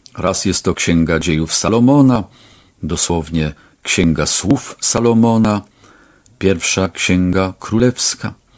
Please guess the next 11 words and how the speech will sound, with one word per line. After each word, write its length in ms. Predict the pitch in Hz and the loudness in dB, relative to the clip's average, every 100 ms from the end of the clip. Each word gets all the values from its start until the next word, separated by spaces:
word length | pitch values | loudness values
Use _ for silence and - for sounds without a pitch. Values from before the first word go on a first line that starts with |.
| _ - - _ _ - | _ -20 -20 _ _ -4
Znacznie 420 | 95 120 - 123 | 0 0 2 2
częściej 640 | - 131 127 - 123 117 - - _ - | 4 2 2 0 0 0 -2 -18 _ -6
Księga 540 | - 123 123 110 110 | 0 4 6 4 2
Kronik 760 | - - 110 110 104 - - - | -2 -2 2 4 2 0 -10 -10
Królów 480 | - 110 107 101 - | -2 2 4 2 0
Judy 500 | 92 151 131 131 127 - _ _ - _ | 2 2 4 2 2 -2 _ _ -20 _
lub 320 | - 156 160 - | 0 0 -2 -6
Księga 420 | - 120 117 123 | 2 4 4 0
Kronik 760 | - - 101 107 107 104 - - _ _ _ | -4 -2 2 4 2 0 -12 -20 _ _ _
Królów 460 | - 90 92 98 - | -6 0 2 0 -2
Izraela. 560 | 95 95 78 76 76 | -2 0 0 0 -2